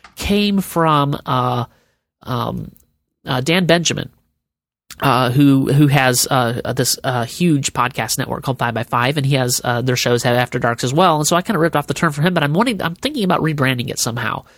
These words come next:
Uh, I, my first thought was maybe call it, um, Unintentional. Um,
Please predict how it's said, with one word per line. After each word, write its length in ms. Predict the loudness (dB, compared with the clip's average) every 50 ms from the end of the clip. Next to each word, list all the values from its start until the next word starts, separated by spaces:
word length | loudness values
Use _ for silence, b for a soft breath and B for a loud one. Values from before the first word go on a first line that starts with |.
| b b b b b _
Uh, 320 | 0 0 2 2 0 0 0
I, 160 | 0 -2 0 0
my 180 | 0 0 0
first 260 | 2 2 2 2 2 2
thought 160 | 2 2 2
was 160 | 2 0 0
maybe 180 | 0 0 0 0
call 240 | 0 0 0 0 0
it, 120 | 0 -2
um, 240 | -4 -4 -4 -4 -4 -4
Unintentional. 720 | -2 0 0 0 0 0 0 0 0 -2 -2 -4 -4 -6 -8 _ _ _ _ _ _ _ _ _ _ _
Um, 500 | -6 -4 -4 -4 -4 -4 -4 -6 -6 -8